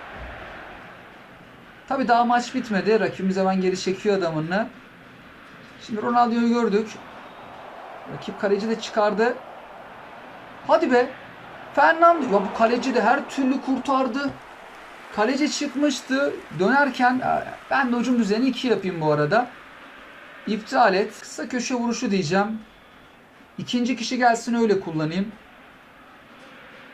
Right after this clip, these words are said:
Gelen de Erling Haaland'mış. Yani gele gele Haaland geldi.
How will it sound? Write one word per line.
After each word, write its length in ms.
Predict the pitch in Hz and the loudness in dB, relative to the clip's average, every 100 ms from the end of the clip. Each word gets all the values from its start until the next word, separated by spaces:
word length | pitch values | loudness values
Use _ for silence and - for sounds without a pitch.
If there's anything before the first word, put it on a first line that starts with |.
| - - - - - - - - - - - - 139 | -20 -20 -20 -20 -20 -20 -20 -20 -20 -20 -20 -18 -8
Gelen 360 | 175 196 214 | 2 2 4
de 60 | 208 | 4
Erling 380 | 175 175 190 190 | 4 4 0 2
Haaland'mış. 500 | 190 165 131 139 170 | 2 2 0 -6 0
Yani 220 | 165 151 | 0 0
gele 240 | 160 190 | 0 2
gele 180 | 190 180 | 2 2
Haaland 320 | 175 180 180 - | 0 0 0 0
geldi. 460 | 151 139 135 175 | -2 0 -2 -4